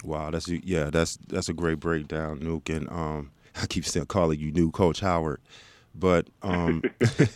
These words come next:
<laughs> you know, what, what, <laughs> forgive me, my brother, but what, what, what do you like to do, you know, and, and just to get away from the game, take a break for yourself,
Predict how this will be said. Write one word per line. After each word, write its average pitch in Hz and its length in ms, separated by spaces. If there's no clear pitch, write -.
<laughs> - 640
you 120 80
know, 101 240
what, 123 240
what, 127 320
<laughs> - 540
forgive 98 420
me, 87 80
my 87 120
brother, 82 320
but 107 140
what, 139 280
what, 135 320
what 156 180
do 196 60
you 196 120
like 165 240
to 139 100
do, 120 280
you 98 140
know, 101 340
and, 98 260
and 98 260
just 123 220
to 135 60
get 117 180
away 110 320
from 107 200
the 104 60
game, 101 400
take 107 200
a 98 80
break 98 280
for 101 140
yourself, 98 640